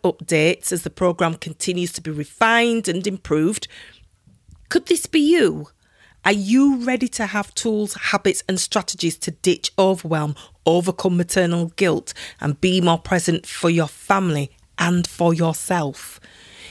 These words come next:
If it is you, all you have to do is D M me. Just direct message me on any of my socials, on the podcast. I'll put some of my links into the podcast notes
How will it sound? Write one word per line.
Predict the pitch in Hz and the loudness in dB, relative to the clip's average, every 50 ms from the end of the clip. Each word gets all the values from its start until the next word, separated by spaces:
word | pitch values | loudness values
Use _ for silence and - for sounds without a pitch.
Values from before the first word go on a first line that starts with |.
| - - _ - | -20 -10 _ 0
If | 240 269 262 | 0 2 4
it | 370 359 - | 2 2 2
is | - 320 247 - - | 2 0 0 0 0
you, | 175 160 160 170 233 277 - _ _ _ _ _ _ _ - | 0 2 2 2 0 -2 -6 _ _ _ _ _ _ _ 0
all | 175 170 170 175 196 | 2 2 4 2 2
you | 214 | 2
have | 233 269 320 - - | 0 -2 -2 -2 -2
to | - 339 | -2 0
do | - 370 339 302 277 285 311 339 370 - _ _ _ _ _ - | 2 2 2 4 4 2 2 0 -2 -4 _ _ _ _ _ -2
is | 226 262 240 - | -2 -2 -2 -4
D | - - 254 240 240 233 | -2 0 0 2 4 2
M | 226 233 262 277 294 | 2 2 0 0 0
me. | 320 320 311 - - _ _ _ _ _ _ _ _ _ - | 0 0 0 -2 -6 _ _ _ _ _ _ _ _ _ -4
Just | - 269 294 - - - _ _ _ - | -2 -2 -2 -2 -4 -10 _ _ _ 0
direct | 294 294 320 330 330 330 - - | 2 2 4 4 2 2 0 0
message | 262 247 - - 220 - - - | -4 -4 -4 -6 -8 -8 -6 -2
me | 196 202 202 202 196 - | 0 0 2 0 0 -2
on | - 175 170 156 - - | -2 -4 -4 -4 -2 0
any | 185 202 233 269 | 0 2 2 2
of | 294 - | 0 0
my | 302 302 | -2 -4
socials, | 302 - - 233 214 214 214 - - - 220 214 214 214 214 214 208 - - - - - _ _ | -4 -2 0 2 2 2 2 0 -2 0 0 0 0 0 -2 -4 -6 -8 -10 -14 -20 -20 _ _
on | - 226 262 277 | 2 2 2 2
the | 285 | 0
podcast. | 277 - - 208 208 - - - 202 196 196 196 202 - - - - - - - - - - - _ _ _ - - | -2 0 -2 -4 -2 -4 -4 -2 0 0 0 0 -2 -4 -8 -10 -14 -16 -20 -20 -20 -20 -20 -20 _ _ _ -6 -2
I'll | 180 175 | -2 -2
put | 170 - - 277 - - | 0 2 2 0 2 2
some | - - 254 254 | 0 0 2 2
of | 240 - | 0 0
my | 233 220 214 208 208 208 208 208 - - | 0 0 2 2 2 2 0 0 -2 -4
links | - 185 185 190 185 185 - - - - - | -2 0 2 2 2 2 -2 -2 -4 -4 0
into | - 190 190 185 - 180 | 0 0 0 0 -4 -8
the | 175 | -10
podcast | - - 190 175 - - - 170 151 - - | -8 -6 -6 -6 -6 -4 -6 -4 -4 -4 -4
notes | 180 190 208 208 208 208 - - | 0 2 4 4 4 2 0 -4